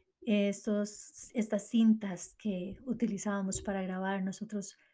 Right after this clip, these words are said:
podíamos pausarla, podíamos editarlo, igualmente ahora con aparatos más modernos. Y, y sobre esa línea se seguía, o ese,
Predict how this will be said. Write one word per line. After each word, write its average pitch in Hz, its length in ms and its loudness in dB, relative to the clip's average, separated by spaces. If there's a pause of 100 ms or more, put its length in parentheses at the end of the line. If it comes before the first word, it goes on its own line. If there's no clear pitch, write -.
(120)
podíamos 196 420 2
pausarla, 190 960 -2 (140)
podíamos 190 480 -4
editarlo, 196 1000 0 (180)
igualmente 247 640 2
ahora 220 260 2
con 208 140 0
aparatos 190 400 -4
más 190 180 0
modernos. 185 720 -4 (2000)
Y, 214 480 6 (680)
y 214 120 4
sobre 202 440 2
esa 220 220 0
línea 247 480 4 (580)
se 220 200 -2
seguía, 240 480 -2 (220)
o 202 180 2
ese, 214 480 -2